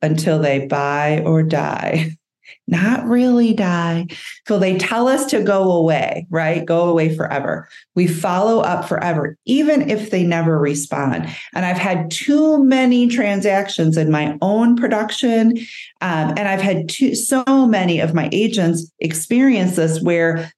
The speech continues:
they do stay the course. We do continue to follow up to someone that is unresponsive. And guess what? When they're ready, many times they call us.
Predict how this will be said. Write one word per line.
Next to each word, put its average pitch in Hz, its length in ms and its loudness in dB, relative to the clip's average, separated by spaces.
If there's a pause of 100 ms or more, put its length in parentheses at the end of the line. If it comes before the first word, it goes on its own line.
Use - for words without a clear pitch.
they 185 180 0
do 214 400 2
stay 254 240 0
the 165 180 0
course. 160 480 -2
We 165 240 2
do 226 320 2
continue 180 440 2
to 165 80 0
follow 147 320 0
up 143 160 -2
to 156 80 -2
someone 156 400 0
that 143 100 0
is 139 180 0 (160)
unresponsive. 165 920 0
And 202 120 2
guess 226 240 -2
what? 285 320 -2 (380)
When 202 380 2
they're 185 260 2
ready, 175 540 0 (180)
many 185 600 2
times 160 420 -2
they 143 140 -2
call 143 280 -4
us. - 360 -6